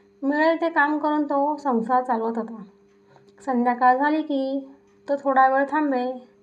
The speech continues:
आणि मग एका छोट्या डब्बीत तेल, मातीचा दिवा आणि वात घेऊन स्मशानाच्या दिशेने निघत असे. गावातले लोक त्याला पाहून कुजबुजत.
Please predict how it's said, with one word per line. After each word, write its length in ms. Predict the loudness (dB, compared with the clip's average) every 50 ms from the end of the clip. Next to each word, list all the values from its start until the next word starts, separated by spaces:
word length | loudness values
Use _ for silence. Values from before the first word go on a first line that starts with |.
| -10
आणि 220 | -6 -6 -4 -4 -2
मग 320 | -2 0 0 0 -2 -4 -8 -14 -20 -20 -20 -20 -20 -16 -12
एका 240 | -10 -4 0 0 0 0 0
छोट्या 200 | -4 -2 0 0
डब्बीत 420 | 0 0 0 0 -2 -4 -4 -4 -2
तेल, 280 | -2 0 0 -2 -4 -6 -10 -14 -20 _ _ _ -8
मातीचा 420 | -4 -2 -2 -2 -4 -4 -4 -4 -2
दिवा 440 | -2 0 0 2 2 0 0 -2 -6 -10 -16 -20 -20 -20 _ _ _ -6
आणि 180 | -4 -2 0
वात 220 | 2 4 4 4 2
घेऊन 420 | 2 -2 0 0 0 0 -2 -4 -10 -14 -14
स्मशानाच्या 600 | -6 -2 0 0 0 0 -2 -2 0 0 0 0
दिशेने 340 | -2 -2 -2 -2 -2 0
निघत 320 | 0 0 0 0 0 -2 -2
असे. 320 | -6 -8 -8 -12 -12 -14 -18 _ _ _ _ _ _ _ _ _ _ _ _ _ -6 -2 2
गावातले 480 | 6 6 8 6 6 4 2 0 0 2
लोक 340 | 2 4 4 2 2 0 -6 -20 -18 -10 -6
त्याला 220 | -2 0 2 2
पाहून 400 | 2 4 4 4 4 4 0 -2
कुजबुजत. 540 | -2 -2 -2 -4 -6 -8 -8 -10 -10 -12 -14